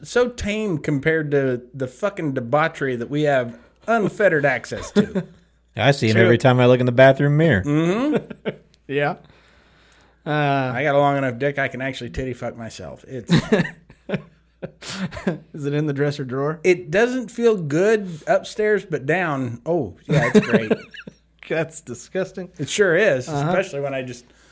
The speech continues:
Speaker 1: pearl necklace myself.
Speaker 3: Oh, <laughs> that's gross. All
Speaker 1: Sure
Speaker 3: right.
Speaker 1: is.
Speaker 3: Um, but yeah, that's all I have in the, in the N B A. Uh, Major League Baseball, as of August thirtieth, Adam Wainwright turned thirty-nine years old, and on that day,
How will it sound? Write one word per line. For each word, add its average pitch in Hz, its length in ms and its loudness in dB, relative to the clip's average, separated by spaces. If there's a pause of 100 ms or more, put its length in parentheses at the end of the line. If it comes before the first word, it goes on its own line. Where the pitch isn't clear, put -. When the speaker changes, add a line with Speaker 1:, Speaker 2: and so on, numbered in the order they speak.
(260)
Speaker 1:
pearl 151 200 -2
necklace 147 420 -6
myself. 160 500 -6
Speaker 3:
Oh, 135 600 -4
<laughs> 139 40 -6
that's - 300 -10
gross. 92 420 -16 (120)
All 139 80 -6
Speaker 1:
Sure 139 100 -2
Speaker 3:
right. 120 200 0
Speaker 1:
is. 139 340 -6 (580)
Speaker 3:
Um, 139 640 0 (260)
but 143 100 0
yeah, 127 160 2
that's 127 160 -2
all 131 100 0
I 123 80 0
have 120 200 -2
in 117 60 -6
the, 117 300 -6
in 113 80 -10
the 113 120 -8
N 113 100 -8
B 107 160 -6
A. 107 200 -8 (260)
Uh, 120 240 -4
Major 160 280 0
League 156 200 0
Baseball, 151 640 0
as 139 340 -2
of 139 300 2
August 156 460 -4
thirtieth, 147 460 2
Adam 135 360 -2
Wainwright 127 560 -4
turned 123 260 -8
thirty-nine 147 600 -2
years 143 280 0
old, 127 300 0
and 117 100 -6
on 127 200 -6
that 131 260 -4
day, 120 380 -2